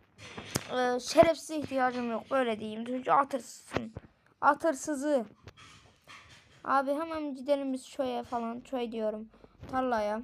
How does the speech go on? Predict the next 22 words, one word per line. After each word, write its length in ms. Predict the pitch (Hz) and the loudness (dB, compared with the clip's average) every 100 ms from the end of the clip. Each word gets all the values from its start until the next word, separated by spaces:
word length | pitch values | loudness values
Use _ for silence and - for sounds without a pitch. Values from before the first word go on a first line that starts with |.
| - - - - _ _ - - - - - - | -10 -20 -20 -20 _ _ -20 -20 -20 -20 -20 -8
Hepsi 280 | 311 262 - | -4 -2 0
hazırsa 560 | 247 240 247 247 247 247 | 2 2 0 -6 -4 -4
kırayım. 560 | - 240 226 214 226 - _ _ _ _ _ _ _ _ _ _ _ _ _ _ _ _ _ _ _ - _ _ _ - | 0 4 4 2 -2 -10 _ _ _ _ _ _ _ _ _ _ _ _ _ _ _ _ _ _ _ -20 _ _ _ -4
Yok 180 | 226 226 - | -2 -2 -8
ikisi 380 | 247 - - 302 | -12 -14 -2 4
hazır 460 | 285 247 247 233 | 4 4 -2 -4
değil. 140 | 240 262 | -4 -4
Ona 220 | 269 294 | -2 -2
göre 220 | 269 240 | -2 -4
kırmıyorum 560 | - 277 277 247 233 220 | -6 -6 -4 -4 -2 2
abicim. 480 | 220 220 262 269 285 - _ _ _ _ - - _ _ _ _ _ _ _ _ _ - _ - _ - - | 2 0 -6 -10 -10 -20 _ _ _ _ -16 -16 _ _ _ _ _ _ _ _ _ -20 _ -20 _ -8 -2
Hastaneye 540 | 302 - 359 359 415 | -2 0 0 0 0
uğrayalım. 600 | 330 262 233 226 226 226 | 0 0 2 2 0 -4
Biz 140 | 247 | -4
hastaneye 540 | 262 254 - 262 262 269 | -4 -6 -4 -2 -2 -2
kaç 260 | 277 262 | -2 -4
gündür 220 | - 254 254 | -6 -4 -2
uğramıyoruz. 760 | 262 262 294 277 254 277 302 - - - | 0 2 2 4 4 2 0 -10 -20 -14
Kapı 280 | - 311 302 | -4 -2 -2
içim 300 | 370 - 262 | -4 -4 -8
çaldı 340 | 233 226 202 202 | -4 -4 -4 -2
ya. 300 | 202 196 | -4 -4